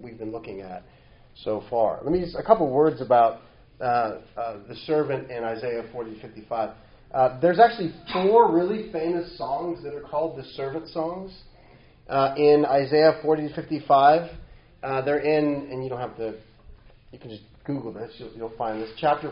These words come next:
forty-two, verses one to nine, which we're gonna look at a couple verses. Uh, you'll find, uh, the servant again in chapter forty-nine. You find him again in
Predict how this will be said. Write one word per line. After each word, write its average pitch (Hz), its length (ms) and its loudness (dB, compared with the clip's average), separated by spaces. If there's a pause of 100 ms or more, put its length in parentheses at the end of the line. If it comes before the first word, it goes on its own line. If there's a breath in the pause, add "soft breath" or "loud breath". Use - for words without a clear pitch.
forty-two, 165 640 -2
verses 143 320 -10
one 135 180 -6
to 131 100 -8
nine, 135 320 -2
which 123 160 -12
we're 127 80 -12
gonna 127 180 -4
look 127 180 -4
at 120 120 0
a 110 100 -14
couple 110 260 -8
verses. 127 480 -8 (680 soft breath)
Uh, 120 60 0
you'll 131 240 -6
find, 151 440 0
uh, 123 280 -2
the 120 100 -14
servant 160 360 -4
again 143 380 -4
in 131 160 -8
chapter 131 380 -4
forty-nine. 139 760 -2 (1000 loud breath)
You 131 100 -10
find 151 240 2
him 139 60 -2
again 151 340 2
in 131 200 -6